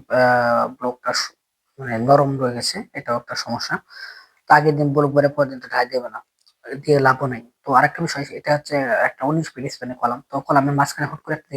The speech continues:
কলাম দিয়ে রাখছে। তো উনিশ ফিট স্প্যানের কলামে ভীমের ওই মাঝখানে একটা কলাম দিয়ে রাখছে। বললাম, বললাম, "এই কলাম কেন দিয়েছেন?" সে আমাকে বলতেছে যে, আহ, "এটা আসলে যদি ভেঙে পড়ে যায় মিস্ত্রি বুদ্ধি দিয়েছে।" এটা একটা ভুল ধারণা। দেখেন, ভীমের নিচে যে, আহ, ল্যাপিং দিছে, ল্যাপিংটা হচ্ছে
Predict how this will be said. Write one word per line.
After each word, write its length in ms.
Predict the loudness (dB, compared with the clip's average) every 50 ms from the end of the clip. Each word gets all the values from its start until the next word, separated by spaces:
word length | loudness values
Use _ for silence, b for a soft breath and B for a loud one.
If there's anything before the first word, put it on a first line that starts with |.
| -10 -4
কলাম 300 | 0 0 2 2 0 -4
দিয়ে 100 | -6 -6
রাখছে। 280 | -8 -8 -12 -14 -14 -14 -20 _ B B B B B B B B B B B B
তো 100 | _ -4 0
উনিশ 180 | 0 0 0 -2
ফিট 120 | -2 -2 -2
স্প্যানের 260 | -2 -4 -6 -2 2
কলামে 220 | 4 4 6 4 2 2
ভীমের 320 | 0 0 2 4 6 6 6
ওই 120 | 4 2
মাঝখানে 340 | 2 0 -2 -4 -4 -6 -8
একটা 140 | -10 -10 -4
কলাম 180 | -4 -2 -2 -2
দিয়ে 100 | -6 -10
রাখছে। 160 | -14 -18 -18 -8
বললাম, 180 | -2 0 0 0
বললাম, 200 | 2 2 2 2
"এই 60 | 2
কলাম 260 | 0 2 2 2 4 2
কেন 180 | 2 0 0 0
দিয়েছেন?" 340 | 0 -4 -6 -4 -4 -4
সে 220 | -4 -2 0 0 2
আমাকে 260 | 2 2 0 0 -4
বলতেছে 420 | -4 -4 -4 -6 -6 -12 -8 -6 -6 -6
যে, 180 | -6 -6 -4 -4 -4 -4 -4
আহ, 400 | -4 -4 -4 -4 -4 -4 -6 -8
"এটা 140 | -8 -6 -6
আসলে 220 | -6 -6 -2 -2 0 0 -2 B B B B B B B _
যদি 200 | -4 0 2 2
ভেঙে 280 | 4 4 2 2 0 -2
পড়ে 260 | 0 2 2 2 2
যায় 200 | 0 0 0 0
মিস্ত্রি 380 | 0 -2 -2 -4 -6 -6 -4 -4
বুদ্ধি 260 | -4 -6 -8 -10 -14
দিয়েছে।" 300 | -18 -18 -14 -14 -14 -14 -14 -18 _ _
এটা 140 | -6 -6 -6
একটা 180 | -6 -4 -8 -10
ভুল 160 | -6 -6 -4
ধারণা। 220 | -4 -4 -4 -4 -8
দেখেন, 240 | -10 -10 -12 -14 -20 B B B B B B B B B B B 2
ভীমের 240 | 2 4 6 6 6
নিচে 360 | 4 2 2 0 0 0 0
যে, 240 | 0 0 0 2 2 2 0
আহ, 560 | 0 0 2 4 4 4 4 4 2 0 0
ল্যাপিং 280 | -4 -6 -6 -4 -8 -8
দিছে, 240 | -8 -8 -10 -10 -10
ল্যাপিংটা 340 | -10 -10 -10 -12 -12 -12
হচ্ছে 160 | -14 -16 -18